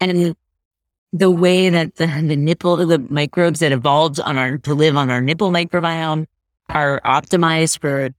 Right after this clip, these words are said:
the, the digen-, digesting of lactose. I mean, it's, it's, it, it's extraordinary between vaginal microbes, fecal microbes, skin microbes, what gets transferred at birth, what happens now that we, now we know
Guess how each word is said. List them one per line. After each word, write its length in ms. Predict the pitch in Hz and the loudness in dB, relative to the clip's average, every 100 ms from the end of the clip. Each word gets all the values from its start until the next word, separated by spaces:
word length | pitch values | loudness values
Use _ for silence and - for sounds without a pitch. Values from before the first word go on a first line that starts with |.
| _ _ | _ _
the, 480 | 147 156 147 139 131 180 | -4 2 2 2 0 0
the 400 | 160 170 151 143 | 2 4 2 0
digen-, 400 | 151 139 160 160 - | 0 0 0 -2 -4
digesting 560 | 151 143 165 - 156 | -4 -2 -4 -4 -4
of 120 | 127 120 | -4 -2
lactose. 480 | 139 - - 175 180 | -4 -4 -2 0 2
I 80 | |
mean, 200 | 180 170 - _ _ - | 0 0 -4 _ _ -4
it's, 240 | 190 - - | -4 -6 -2
it's, 220 | 196 - _ _ - | -2 -2 _ _ -4
it, 180 | 185 - - | -4 -2 -4
it's 160 | 165 | 0
extraordinary 720 | 180 185 - 175 160 147 139 | -2 -2 2 2 4 2 0
between 400 | 135 - 160 143 | -2 -4 -2 0
vaginal 380 | 139 165 170 190 | 0 -2 -2 0
microbes, 640 | 180 180 175 170 165 160 - | 0 -2 -2 0 -2 -6 -6
fecal 360 | 185 180 170 | -6 -2 0
microbes, 520 | 165 165 - 151 139 | 0 -2 -2 -4 -4
skin 320 | - - 160 160 | -6 -2 0 2
microbes, 720 | 156 160 147 147 139 - - | 0 0 0 0 0 -2 -2
what 180 | 135 147 | -4 -2
gets 220 | 127 - | -4 -4
transferred 560 | 175 170 175 - 175 | -2 -2 -2 -2 0
at 120 | 160 156 | 0 0
birth, 300 | 156 156 - | 0 0 -4
what 100 | 135 | -4
happens 460 | 165 - 160 151 | -4 0 0 0
now 300 | 165 151 147 | -2 -2 -2
that 160 | 139 - | -4 -6
we, 80 | 147 | -4
now 280 | 147 143 | -2 -2
we 120 | 147 147 | 0 0
know 380 | 143 135 135 | 0 0 -2